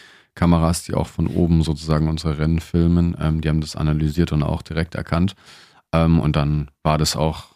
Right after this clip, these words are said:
ja, ein ganz komischer Moment, weil in, im ersten Moment, äh, war an der, an der Anzeige, ähm, Silber und ich hab's natürlich auch gesehen, weil ich als Zweiter über die Linie gekommen bin. Ähm,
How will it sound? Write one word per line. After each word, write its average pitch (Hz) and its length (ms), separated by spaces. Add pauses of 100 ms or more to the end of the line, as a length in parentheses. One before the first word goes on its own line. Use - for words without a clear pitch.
(160)
ja, 80 240 (640)
ein 95 120
ganz 104 260
komischer 110 400
Moment, 92 400
weil 80 160
in, 82 140
im 87 160
ersten 87 300
Moment, 85 380 (500)
äh, 85 60
war 85 840
an 85 160
der, 82 440
an 80 120
der 80 120
Anzeige, 85 680 (240)
ähm, 80 340
Silber 87 380
und 78 140
ich 78 100
hab's - 140
natürlich 78 320
auch 76 140
gesehen, 82 360
weil 78 120
ich 82 120
als 82 200
Zweiter 80 280
über 80 80
die 78 80
Linie 90 280
gekommen 85 340
bin. 90 200 (600)
Ähm, 85 460